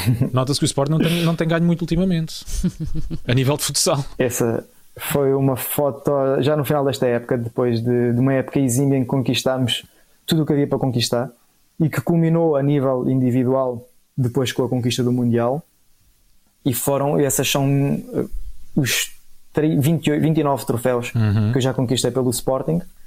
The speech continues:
Speaker 2: Tem sido uma carreira extraordinária e essa fotografia diz muito,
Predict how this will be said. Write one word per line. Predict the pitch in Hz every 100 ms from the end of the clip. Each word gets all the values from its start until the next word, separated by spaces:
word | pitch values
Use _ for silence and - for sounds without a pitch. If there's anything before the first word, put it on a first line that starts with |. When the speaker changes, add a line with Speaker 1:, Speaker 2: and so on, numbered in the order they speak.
| - - - - - - -
Speaker 2:
Tem | 143
sido | - 143
uma | 131 120
carreira | 123 117 110
extraordinária | - 110 110 110 117 131
e | 120 110 110 117 202 233
essa | 123 110 127
fotografia | - 123 117 139
diz | 139
muito, | 131 131 139